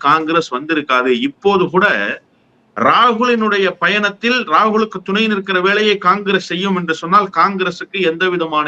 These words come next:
இடர்பாடுகளும் இல்லை. ஆனால் ராகுலினுடைய நடவடிக்கைக்கு துணை போகாத சில தலைவர்கள் இருக்கிறார்கள் அல்லவா,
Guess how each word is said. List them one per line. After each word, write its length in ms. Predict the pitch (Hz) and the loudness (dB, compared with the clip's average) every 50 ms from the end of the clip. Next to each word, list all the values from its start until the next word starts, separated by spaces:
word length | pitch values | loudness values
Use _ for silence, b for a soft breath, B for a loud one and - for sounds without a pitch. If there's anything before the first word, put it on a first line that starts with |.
| 143 139 | -2 0
இடர்பாடுகளும் 640 | 147 170 175 170 170 170 160 160 156 170 170 160 151 | 0 0 0 2 0 2 2 2 0 0 -4 -2 -2
இல்லை. 180 | 147 139 123 104 - _ _ _ _ _ _ - - 113 | -2 -2 -2 -2 -4 _ _ _ _ _ _ -2 0 2
ஆனால் 260 | 127 147 160 165 160 135 107 117 | 4 4 4 2 2 0 0 2
ராகுலினுடைய 800 | 135 156 185 202 190 180 202 208 208 202 190 185 175 175 170 160 143 | 4 4 4 4 2 0 2 2 2 0 0 -2 -2 -2 -2 0 0
நடவடிக்கைக்கு 640 | 143 147 165 185 185 175 175 170 - 160 160 - - _ - | 0 0 2 0 0 -2 -4 -6 -8 -10 -10 -10 -20 _ -6
துணை 180 | 160 175 190 190 185 190 | -2 0 0 0 0 -2
போகாத 560 | 175 175 170 165 175 180 180 190 196 196 208 190 - | -4 -6 -4 0 2 2 4 4 2 0 -2 -4 -4
சில 160 | - 156 143 139 - | -8 -8 -8 -6 -4
தலைவர்கள் 420 | 139 160 180 180 170 151 139 139 143 | -4 -2 -2 0 -2 -2 -2 -2 -4
இருக்கிறார்கள் 460 | 147 147 - 156 147 139 135 127 127 127 | -6 -6 -2 0 0 0 0 0 -4 -2
அல்லவா, 260 | 131 135 151 160 | -2 0 2 2